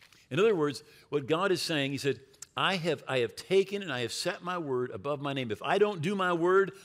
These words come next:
I am not who I say that I am." In Jeremiah one twelve, God says,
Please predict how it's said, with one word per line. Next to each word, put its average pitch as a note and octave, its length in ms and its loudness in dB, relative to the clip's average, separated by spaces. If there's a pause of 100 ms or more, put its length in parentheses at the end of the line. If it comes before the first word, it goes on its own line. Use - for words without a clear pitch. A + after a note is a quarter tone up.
(140)
I F#3 380 -2
am C3 260 -2
not E3+ 300 0
who D#3 240 -6
I B2 140 -6
say C#3+ 520 -2 (220)
that B2 200 -6
I A2 140 -8
am." F#2+ 340 -14 (440)
In B2+ 100 -4
Jeremiah F3 460 2
one F#3 180 2
twelve, F#3 420 4 (600)
God C3+ 180 -2
says, C#3+ 240 -2